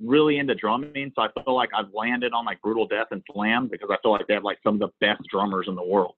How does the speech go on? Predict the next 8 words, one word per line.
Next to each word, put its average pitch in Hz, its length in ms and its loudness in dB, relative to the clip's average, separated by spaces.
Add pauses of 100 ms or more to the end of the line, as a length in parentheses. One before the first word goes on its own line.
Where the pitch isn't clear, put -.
(140)
It's 107 140 -4
incredible. 98 520 4 (480)
So 113 320 8
I, 123 120 4 (100)
I 135 100 4
feel 170 140 4
like 151 180 4 (160)
my 131 460 4